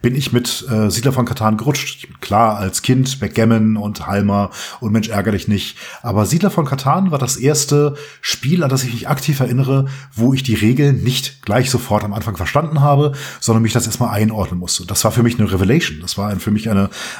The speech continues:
also ich fand das ganz großartig. Und da bin ich damals, als es rauskam tatsächlich, äh, in die Spiele, als, als Spieler sozusagen abgerutscht. Aber, ähm, noch ganz kurz, also Duelist mag kein großer finanzieller Erfolg sein, aber von den Ratings her, die wir auf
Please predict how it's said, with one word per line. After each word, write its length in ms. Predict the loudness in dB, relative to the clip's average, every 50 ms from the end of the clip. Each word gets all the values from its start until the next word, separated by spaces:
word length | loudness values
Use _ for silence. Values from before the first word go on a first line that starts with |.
| -6
also 220 | -4 0 2 2 2
ich 160 | 2 0 -2
fand 120 | 0 0
das 120 | 0 0 0
ganz 180 | 0 -2 -2
großartig. 560 | 0 0 0 0 2 2 0 0 -2 -4 -6 -6
Und 160 | -8 -4 0
da 140 | 0 0 2
bin 160 | 2 2 2
ich 100 | 2 2
damals, 400 | 0 2 2 2 0 0 -2 -2
als 160 | -2 -4 -2
es 160 | -4 -4 -2
rauskam 400 | 0 0 0 2 2 0 0 0
tatsächlich, 520 | -2 -4 -6 -6 -4 -2 -2 -2 -2 -2 -8 -12 -14 -14 -14 -16 -16 -8
äh, 420 | -2 2 4 6 6 6 4 4 2 -2 -8 -16 _ _ _ _ _ _ _ -4 0
in 180 | 2 2 2
die 340 | 2 4 2 2 2 0 -2 -10 -10
Spiele, 560 | -10 -10 -2 2 2 2 4 2 0 -2 -4 -6 -8 -8 -8 -4
als, 200 | -4 -4 -4 -2
als 140 | -4 -2 -2 -2
Spieler 540 | 0 0 2 2 2 2 2 0 -4 -10 _ _ _ _
sozusagen 460 | -4 -4 -2 -2 -2 -2 -4 -4 -6
abgerutscht. 480 | -10 -12 -12 -16 -16 -14 -14 -14 -14 -12 -12 -10 -10 -8 -8 -2
Aber, 300 | 0 2 2 2 4 4
ähm, 380 | 4 4 4 4 2 2 2 2 0
noch 140 | 0 2
ganz 160 | 2 2 2 2
kurz, 200 | 2 0 0 -2
also 260 | 0 2 4 4 4
Duelist 520 | 4 4 4 4 4 4 2 2 2 2
mag 400 | 2 2 2 2 -2 -4 -6 -2
kein 220 | 2 2 4 4 4
großer 240 | 2 0 0 0
finanzieller 420 | 2 2 2 2 2 2 2 2 2
Erfolg 340 | 2 0 0 -2 -2 -2 -2
sein, 340 | -2 0 0 0 -2 -4 -4
aber 580 | -2 0 2 2 2 2 2 2 4 4 2
von 160 | 2 0 -2 -2
den 140 | 0 0 2
Ratings 400 | 2 2 2 2 2 0 2 0
her, 80 | 0
die 140 | 0 0 -2
wir 60 | -2
auf 100 | -4 -6